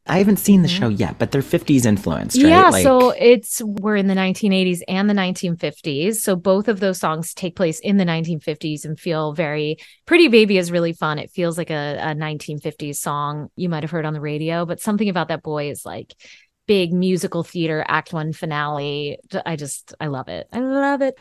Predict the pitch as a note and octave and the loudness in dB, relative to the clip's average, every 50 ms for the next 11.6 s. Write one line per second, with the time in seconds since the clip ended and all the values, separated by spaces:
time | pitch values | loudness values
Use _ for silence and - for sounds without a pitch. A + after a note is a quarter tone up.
0 | - - F#3+ A3 G#3+ - - - - _ - - - - - A#2+ A2+ B2 C#3 E3 | 0 2 2 2 2 0 -4 -12 -20 _ -10 -6 -6 -2 -2 0 2 2 2 0
1 | E3 - - C#3+ C3 C3 C3+ C3 B2+ A#2+ A#2 A#2 - - C3+ C#3+ A3+ B3+ - E4 | 0 -2 -2 0 2 2 4 4 4 2 2 0 0 -2 0 2 2 0 0 -2
2 | - - - - B2+ B2 A#2 G#2+ G#2+ G#2 F#2+ F#2+ F2+ F2 - - - - _ _ | -6 -4 -2 2 2 2 2 2 2 2 2 2 2 0 -2 -2 -4 -8 _ _
3 | A2+ G#2 - G#2+ F2+ E2 E2+ - - - - - - - _ _ - A3+ A3+ G3+ | 0 0 2 0 -2 -2 -4 -6 -8 -10 -12 -14 -14 -16 _ _ 0 2 2 2
4 | D#3+ D3+ F3+ E3+ G#3+ A3+ A3+ B3 C#4+ C#4 - - D4+ A#3+ - - F#3 C#3+ C#3+ - | 2 2 0 0 2 4 4 4 4 2 2 -2 -2 -2 2 2 2 2 2 0
5 | - C3 B2+ B2+ C3 D3 D#3 F#3 _ _ C4+ C#4+ D#4+ E4+ F4+ F4 C#4+ - B3 C#4 | -4 -6 -6 -4 -6 -6 -8 -10 _ _ 6 8 8 10 10 10 10 10 8 8
6 | C#4 - - D4+ B3+ A#3 A3+ A3+ A#3+ A3 - A3 A3 G3 F#3+ G3 G3+ A3 - - | 6 4 4 4 6 6 4 2 0 -2 0 2 2 4 4 2 0 0 -2 -2
7 | - - - A#3+ G#3+ A#3 A3 G#3 E3+ F3 G3 F#3+ F3+ F3 E3+ E3+ E3+ E3 C4+ D4 | -6 -4 -4 -4 -2 0 0 0 0 0 0 0 0 0 0 -2 -2 0 0 0
8 | C#4 A3 F#3+ G3 G3 - - - _ _ _ _ _ _ _ _ _ _ G3+ G#3+ | 2 0 0 -2 -4 -6 -12 -14 _ _ _ _ _ _ _ _ _ _ 4 4
9 | A3+ A3+ A3 G#3+ G3+ G3+ G#3 G3+ G3 F#3+ - - - _ - F#3+ F#3+ F3+ F3+ G3 | 6 6 6 6 6 4 4 4 2 2 -2 -4 -6 _ -2 0 0 0 -2 -6
10 | - - G#3 F#3+ F#3 G3+ F3+ D#3+ - _ - F3+ F#3 F3 - - G3 G3+ F#3+ G3+ | -4 -2 -2 -2 0 0 -2 -2 -2 _ -2 -2 -2 -4 -6 -2 0 2 4 4
11 | G#3+ G#3+ A3+ A#3 A#3+ A#3+ B3+ B3+ C4 C4 C4 - | 4 4 4 2 2 2 2 2 2 0 -2 -6